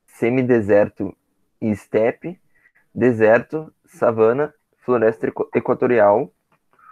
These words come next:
ou tropical, tá? São mais ou menos esses tipos de clima, de vegetação que a gente vai encontrar na Eurásia, tá?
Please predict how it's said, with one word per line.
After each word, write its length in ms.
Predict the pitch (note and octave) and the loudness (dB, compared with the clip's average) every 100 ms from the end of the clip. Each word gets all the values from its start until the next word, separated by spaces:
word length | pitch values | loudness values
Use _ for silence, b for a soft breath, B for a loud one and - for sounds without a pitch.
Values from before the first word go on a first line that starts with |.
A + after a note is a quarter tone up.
| b b b | b b b
ou 300 | - A#2 C3 | -4 0 2
tropical, 680 | C3+ B2+ A#2+ - A#2+ G2+ F#2 - _ _ _ _ _ _ _ _ | 2 0 -2 -2 0 0 -2 -12 _ _ _ _ _ _ _ _
tá? 240 | F2+ F2+ | -4 -2
São 200 | G2 A2 | -4 -8
mais 240 | G2+ G#2 A2+ | -2 -2 -2
ou 60 | B2+ | -2
menos 220 | B2+ A#2+ | -4 -4
esses 200 | B2+ - | -6 -8
tipos 260 | B2 C3+ | -16 -14
de 100 | A2+ | -14
clima, 480 | A#2 A#2+ A#2 C3+ C#3 - | -8 -6 -4 -4 -6 -10
de 240 | G#2 A2+ A2 | -6 -2 0
vegetação 540 | A2+ A2+ A#2 A2 A2 | -2 -2 -6 -4 -8
que 80 | B2 | -6
a 20 | |
gente 220 | A#2+ A2+ | -10 -4
vai 100 | A2+ | -4
encontrar 380 | A#2 A#2+ A#2 A#2 | -2 -4 0 0
na 80 | A#2+ | 2
Eurásia, 500 | B2+ A2 F#2+ F#2 - _ _ _ _ _ _ _ _ _ _ _ - - | 2 2 0 -6 -12 _ _ _ _ _ _ _ _ _ _ _ -16 -4
tá? 300 | E2 G2+ | -2 -2